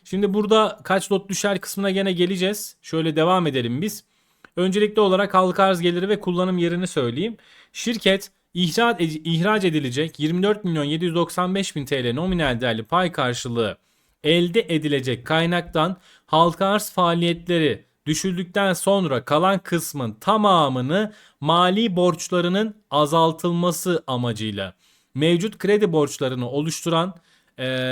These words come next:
tarihli kredi sözleşmesi kapsamında borçların geri ödenmesinde kullanmayı planlamaktadır. Yani arkadaşlar yüzde yüzünü borç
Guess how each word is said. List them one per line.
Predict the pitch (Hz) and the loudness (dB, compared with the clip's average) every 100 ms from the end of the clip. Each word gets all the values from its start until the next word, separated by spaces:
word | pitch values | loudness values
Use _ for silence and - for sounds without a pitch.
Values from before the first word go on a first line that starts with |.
| 127 127 127 123 | -2 -4 -6 -6
tarihli | - 190 180 156 165 | 0 4 4 2 -2
kredi | 175 180 185 | -2 0 0
sözleşmesi | - 156 143 - 139 - | 0 -2 -2 -6 -10 -4
kapsamında | 180 147 151 135 127 | -4 -2 -6 -4 -2
borçların | 170 185 - 156 180 | 0 0 0 -2 0
geri | 170 180 | 0 0
ödenmesinde | 151 143 143 135 180 | 0 -2 -4 -6 -6
kullanmayı | 170 156 147 143 143 | -6 -4 -2 -2 -4
planlamaktadır. | 131 113 110 - 98 107 | -4 -4 -6 -12 -14 -4
Yani | 170 160 143 151 _ _ _ _ - | 0 0 -2 -4 _ _ _ _ -4
arkadaşlar | 165 156 139 - 147 | -2 0 0 0 -4
yüzde | 131 175 170 143 | -2 -2 -2 -2
yüzünü | 139 175 143 143 160 - _ _ | -2 -2 -2 -2 -4 -6 _ _
borç | 127 156 175 170 | 0 4 4 2